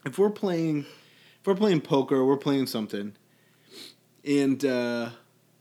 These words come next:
you realize that I've got a better hand or whatever. You've already put your bet in. I've got a better hand. So, uh, as a, you know, maybe as a joke, or maybe not, you just try and slide one of your chips back into your pile.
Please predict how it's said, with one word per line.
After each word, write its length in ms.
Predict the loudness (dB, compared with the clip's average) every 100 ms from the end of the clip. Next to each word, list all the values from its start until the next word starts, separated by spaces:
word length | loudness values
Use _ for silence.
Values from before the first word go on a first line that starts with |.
| _
you 180 | -4 0
realize 680 | 2 4 4 4 0 -2 -2
that 100 | -2
I've 140 | -4 -4
got 120 | -6
a 40 |
better 260 | -4 -6 -4
hand 280 | -6 -10 -10
or 60 |
whatever. 380 | -12 -14 -16 -20 _ _ _ -6
You've 160 | 0
already 160 | 0 0
put 200 | -2 -4
your 160 | -2 -6 -10
bet 340 | -4 -4 -4
in. 300 | -8 -12 -14 _ _ _ _ _ _ _ _
I've 80 | -4
got 120 | -2
a 40 | -2
better 200 | -2 -2
hand. 480 | -4 -6 -6 -8 -12 _ _ _ _ _
So, 340 | 0 0 2
uh, 280 | 0 0 -2 -4
as 120 | -10
a, 40 |
you 40 | -14 _ _ _ _
know, 80 | -8
maybe 280 | -2 2 2
as 100 | 2
a 20 |
joke, 540 | -2 2 2 2 -2 -20 _ _ _ _ _ _ _ _ _ -6
or 60 |
maybe 260 | -2 0 0
not, 360 | 0 -2 -6 -10 -8
you 240 | -6 -4
just 200 | -6 -6
try 120 | -4
and 120 | -4
slide 400 | -4 -4 -2 0
one 100 | -2
of 60 | -4
your 120 | -6
chips 360 | -6 -4 -4 -4
back 340 | -8 -8 -8
into 120 | -8 -6
your 120 | -8
pile. 500 | -8 -8 -8 -12